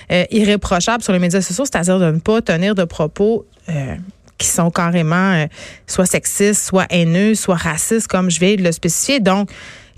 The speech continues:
que Madame Bouchard ait publié ces propos-là sur sa page personnelle, ben, entache pareil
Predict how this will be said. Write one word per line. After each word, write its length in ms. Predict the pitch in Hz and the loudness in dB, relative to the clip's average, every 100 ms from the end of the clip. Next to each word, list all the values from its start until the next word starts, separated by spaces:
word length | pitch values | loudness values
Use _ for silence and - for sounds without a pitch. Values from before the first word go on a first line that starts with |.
| - - | -14 -2
que 120 | 233 | 0
Madame 380 | 208 180 208 220 | 0 0 2 2
Bouchard 480 | 190 - 220 233 | 2 2 0 0
ait 60 | 160 | -4
publié 500 | - 190 180 180 214 | -6 -4 0 2 2
ces 140 | 214 | 0
propos-là 480 | 190 180 165 170 214 | -2 -2 0 2 2
sur 160 | 233 180 | 0 -2
sa 160 | 151 | -4
page 340 | 156 202 220 - | -2 0 0 0
personnelle, 840 | 170 - - 160 180 247 240 170 - - - - _ _ | -2 0 0 2 2 2 2 -2 -4 -18 -20 -20 _ _
ben, 320 | 160 156 151 151 | -4 -2 -2 -2
entache 760 | - 185 170 208 226 240 - - - _ _ _ _ _ _ _ _ _ _ _ _ _ _ _ _ | 0 2 2 0 0 -2 -6 -8 -14 _ _ _ _ _ _ _ _ _ _ _ _ _ _ _ _
pareil 560 | 208 180 202 226 233 | -4 0 0 2 -2